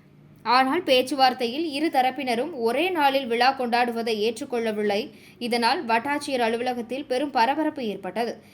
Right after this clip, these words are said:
இந்நிலையில் நீதிமன்ற உத்தரவுக்கு எதிராக அரசு அதிகாரிகளை விழாவை நடத்த எதிர் மனுதாரர்களுக்கு அனுகூலமாக செயல்பட்டதை கண்டித்தும் நீதிமன்றத்தில் மீண்டும் மேல்முறையீடு செய்ய இருப்பதாக அண்ணாதுரை என்பவர் தெரிவித்துள்ளார்.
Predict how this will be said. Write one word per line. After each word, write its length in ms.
இந்நிலையில் 540
நீதிமன்ற 520
உத்தரவுக்கு 500
எதிராக 460
அரசு 460
அதிகாரிகளை 800
விழாவை 420
நடத்த 380
எதிர் 280
மனுதாரர்களுக்கு 880
அனுகூலமாக 720
செயல்பட்டதை 640
கண்டித்தும் 440
நீதிமன்றத்தில் 920
மீண்டும் 280
மேல்முறையீடு 680
செய்ய 260
இருப்பதாக 560
அண்ணாதுரை 520
என்பவர் 380
தெரிவித்துள்ளார். 600